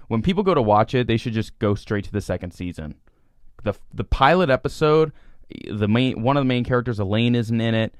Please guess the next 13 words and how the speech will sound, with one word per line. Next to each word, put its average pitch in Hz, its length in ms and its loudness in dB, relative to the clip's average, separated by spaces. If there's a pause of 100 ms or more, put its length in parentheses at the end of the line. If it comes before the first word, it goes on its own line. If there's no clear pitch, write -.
(280)
Uh, 101 260 2
everyone's 123 400 -2
Kramer's 139 640 0
name, 131 380 2
like 104 160 0
the 101 80 -6
famous 113 320 -4
Kramer, 120 560 -2 (160)
his 117 260 -2
name 123 240 0
was 110 140 0
something 110 340 -6
else. 92 380 -4